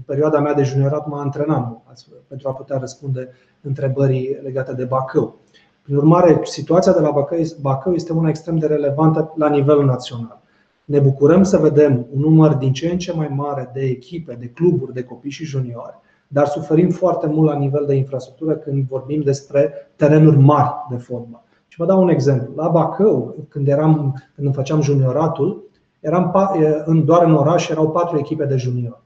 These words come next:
În momentul de față, doar în municipiul Bacău, vorbim de doisprezece, paisprezece echipe de juniori, care au mare nevoie de dezvoltarea infrastructurii. Ca să nu mai spunem că infrastructura de astăzi este inferioară infrastructurii de care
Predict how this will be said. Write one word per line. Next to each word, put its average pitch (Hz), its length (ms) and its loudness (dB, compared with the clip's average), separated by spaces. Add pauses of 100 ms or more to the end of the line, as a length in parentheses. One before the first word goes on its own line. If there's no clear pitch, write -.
În 139 100 -12
momentul 190 320 -4
de 143 100 -6
față, 170 720 -8 (100)
doar 139 260 2
în 156 100 4
municipiul 147 440 0
Bacău, 135 300 -2
vorbim 151 380 0
de 156 300 2 (240)
doisprezece, 156 680 2
paisprezece 147 760 0
echipe 135 300 -6
de 127 100 -8
juniori, 120 460 -10 (300)
care 135 160 -2
au 135 180 6
mare 185 280 6
nevoie 143 640 2 (420)
de 143 420 4
dezvoltarea 139 540 0
infrastructurii. 131 840 -6
Ca 127 80 -16
să 143 120 -16
nu 151 60 -6
mai 151 140 0
spunem 160 360 2
că 151 80 0
infrastructura 135 640 -4
de 131 120 -2
astăzi 170 640 -2 (320)
este 139 300 -2
inferioară 147 840 2
infrastructurii 143 600 -6
de 139 100 -2
care 135 440 -6